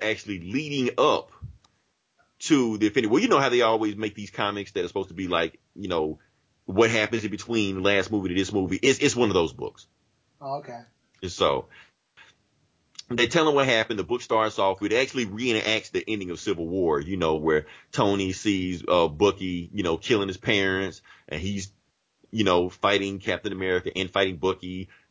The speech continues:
Speaker 1: you know, Captain America, Iron Man's, you know.
Speaker 2: So is this,
Speaker 1: You
Speaker 2: this is movie canon now?
Speaker 1: This is, this is movie canon. This is, this is not six one six canon, Marvel canon. This is,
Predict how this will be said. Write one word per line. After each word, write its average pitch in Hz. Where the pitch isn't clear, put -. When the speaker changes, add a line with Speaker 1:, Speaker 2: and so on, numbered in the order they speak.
Speaker 1:
you 101
know, 92
Captain 95
America, 92
Iron 92
Man's, 92
you 92
know. 92
Speaker 2:
So 165
is 156
this, 170
Speaker 1:
You 196
Speaker 2:
this 180
is 170
movie 185
canon 190
now? 202
Speaker 1:
This 185
is, 196
this 165
is 190
movie 185
canon. 123
This 156
is, 175
this 151
is 127
not 151
six -
one 156
six 147
canon, 85
Marvel 101
canon. 80
This 113
is, 135